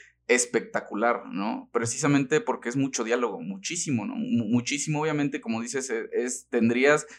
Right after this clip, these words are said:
yo creo que para disfrutarla al cien por ciento tendrías que ser, este, inmigrante judío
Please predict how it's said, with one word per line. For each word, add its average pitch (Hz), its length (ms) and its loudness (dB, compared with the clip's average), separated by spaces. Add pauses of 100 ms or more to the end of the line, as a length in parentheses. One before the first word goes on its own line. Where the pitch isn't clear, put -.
(120)
yo 123 100 0
creo 147 120 -2
que - 80 0
para 110 180 4
disfrutarla 113 580 0
al 131 120 0
cien 123 200 -4
por 123 120 -4
ciento 123 180 -4
tendrías 113 400 -2
que 113 120 -8
ser, 110 200 -6
este, 117 320 -4
inmigrante 107 1000 -2
judío 113 760 -2